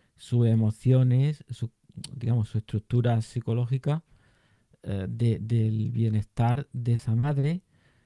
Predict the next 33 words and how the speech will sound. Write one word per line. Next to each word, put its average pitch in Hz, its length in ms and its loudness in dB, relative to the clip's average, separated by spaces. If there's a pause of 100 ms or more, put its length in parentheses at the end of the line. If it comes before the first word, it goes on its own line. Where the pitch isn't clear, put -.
(100)
de, 113 920 2
de 113 180 -2
cómo 110 320 0
lo, 107 720 -2
porque 101 440 -8
sabemos 104 420 -4
que 101 300 -2 (140)
reconocen 107 600 -2
la 101 100 -2
voz 110 360 -2 (600)
de 107 140 -4
la 101 120 -2
madre, 135 540 2 (640)
en 113 260 -6
fin, 131 360 2 (120)
mm, 110 420 -2
yo 117 160 0
me 117 60 2
imagino 135 400 0
que - 80 -6
una 120 100 2
mujer 135 420 0 (300)
que, 110 460 -2
a 113 120 -4
la 110 120 -2
cual 127 240 0
le 117 60 2
han 117 140 2
pagado, 117 520 2 (680)
eh, 117 880 2 (120)
para 110 240 -2
esto, 123 500 -2 (540)
eh, 117 640 0